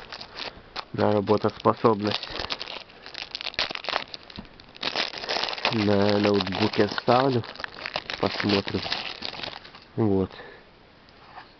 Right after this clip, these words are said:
Здесь немного такая пленка защитная открывалась, видно вот на угол-, уголке. А снимать не буду, пускай висит эта пленочка. Такая простенькая зарядка вот.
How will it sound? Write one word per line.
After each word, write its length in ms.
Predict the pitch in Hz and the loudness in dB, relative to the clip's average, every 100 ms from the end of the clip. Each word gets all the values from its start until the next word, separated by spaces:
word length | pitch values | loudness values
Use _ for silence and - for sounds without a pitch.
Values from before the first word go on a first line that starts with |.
| - - - | -20 -14 -12
Здесь 340 | 101 104 98 | 0 0 2
немного 420 | 107 101 101 95 98 | 2 2 2 2 -2
такая 460 | 98 - 98 98 - - - - - - - - - | -2 0 0 -2 -6 -20 -20 -20 -20 -20 -14 -6 0
пленка 380 | 104 95 - 98 | 2 2 2 2
защитная 600 | 104 - 104 - 101 95 | 2 -2 -6 2 2 2
открывалась, 600 | - 107 104 123 120 113 | 0 2 4 4 4 2
видно 280 | 110 98 98 | 0 2 2
вот 220 | 92 92 | 0 0
на 140 | 101 95 | 0 2
угол-, 220 | 92 98 - - | 0 -4 -10 -10
уголке. 540 | 98 101 95 - 98 - - - - - - - - - - - | -4 0 0 0 -2 -4 -20 -20 -20 -18 -18 -20 -20 -20 -20 -6
А 120 | - 127 | 0 0
снимать 460 | - 113 107 - | 4 4 4 2
не 80 | 107 | 0
буду, 200 | 107 101 | 2 0
пускай 400 | 101 - - 87 | -2 -6 -2 -2
висит 340 | 90 - 87 | -4 -8 -8
эта 180 | 90 87 | -8 -8
пленочка. 520 | - 117 101 - - - - - - - - - - - - - | -4 -2 -2 -4 -12 -14 -16 -20 -20 -20 -20 -20 -20 -20 -20 -14
Такая 280 | - 143 113 | -2 2 2
простенькая 580 | - 107 - 98 - 90 | 2 0 0 -4 -2 0
зарядка 460 | 98 104 - 98 | 2 0 -2 -4
вот. 120 | 85 | -4